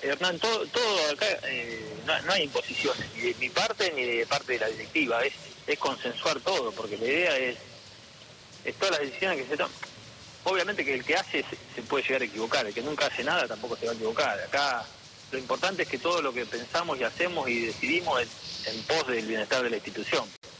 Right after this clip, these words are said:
Y, pero no es una cuestión de imposiciones, es una cuestión de consensuar, o sea, esto es como los futbolistas. Cuando Víctor me, me dice, "Mirá, me ofrecieron a este futbolista, a ver qué te parece", bueno, yo lo miro, lo, de arriba abajo, de derecha a izquierda,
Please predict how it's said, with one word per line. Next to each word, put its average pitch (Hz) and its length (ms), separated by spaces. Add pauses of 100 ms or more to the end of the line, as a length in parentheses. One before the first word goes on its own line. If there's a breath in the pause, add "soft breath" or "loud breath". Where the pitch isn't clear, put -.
(520 loud breath)
Y, 92 800 (720)
pero - 160
no 160 60
es 190 80
una 165 160
cuestión 135 300
de 135 80
imposiciones, 113 720 (160)
es - 120
una 131 120
cuestión 147 260
de 131 80
consensuar, 113 640
o 104 100
sea, 110 160 (680)
esto 135 160
es - 20
como 135 180
los 123 120
futbolistas. 131 560 (720)
Cuando 113 220
Víctor 143 300
me, 123 280
me 117 180
dice, 131 140
"Mirá, 160 260
me 143 100
ofrecieron 151 380
a - 20
este 139 100
futbolista, 139 540
a 127 40
ver 139 100
qué 135 80
te 123 80
parece", 139 320
bueno, 127 180
yo 139 140
lo 127 100
miro, 131 300
lo, - 240
de 120 100
arriba 135 280
abajo, 131 420
de 117 100 (260)
derecha 143 180
a - 20
izquierda, 151 500